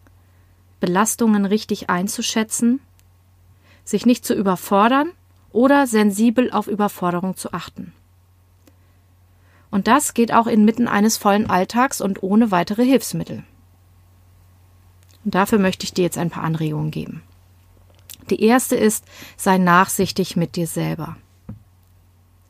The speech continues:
Ich möchte auch ganz klar sagen, dieser Podcast heißt ja weniger aufschieben, entspannter leben. Und vielleicht hast du ihn eben auch abonniert, weil es bei dir darum geht, dass du,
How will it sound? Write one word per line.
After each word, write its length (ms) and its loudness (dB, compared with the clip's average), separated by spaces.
Ich 140 -14
möchte 220 2
auch 60 -2
ganz 240 2
klar 180 2
sagen, 300 4
dieser 220 -2
Podcast 500 -4
heißt 220 -2
ja 160 -2
weniger 420 2
aufschieben, 400 2
entspannter 560 -2
leben. 400 4
Und 160 -4
vielleicht 360 -4
hast 180 -2
du 40 -6
ihn 180 -2
eben 200 -4
auch 200 -6
abonniert, 640 0
weil 160 0
es 140 -6
bei 180 -6
dir 140 -2
darum 240 0
geht, 180 0
dass 160 -2
du, 220 -4